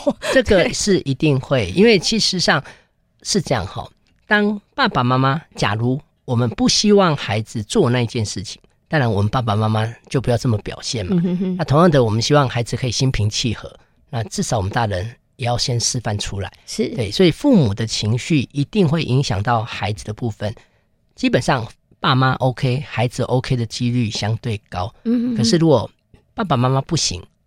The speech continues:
Speaker 1: 呃，甚至于我这么讲，大人的情绪管理不见得比孩子好。
Speaker 2: 嗯哼。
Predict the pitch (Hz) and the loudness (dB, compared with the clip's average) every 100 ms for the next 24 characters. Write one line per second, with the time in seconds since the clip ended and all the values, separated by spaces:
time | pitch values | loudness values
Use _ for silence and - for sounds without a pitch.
0 | - 127 101 - - 233 247 170 107 - | -6 -4 -4 -4 0 2 2 0 -2 -4
1 | 131 113 - - _ _ _ _ - 277 | -2 -2 -8 -12 _ _ _ _ 0 2
2 | 147 110 120 - 113 - 139 123 117 101 | 2 2 0 0 -2 0 0 0 0 -2
3 | - 120 143 - 95 - 104 - 95 - | -4 0 0 0 -8 -8 -8 -8 -12 -14
4 | _ - - - - - 226 214 220 | _ -20 -20 -18 -12 0 2 2 0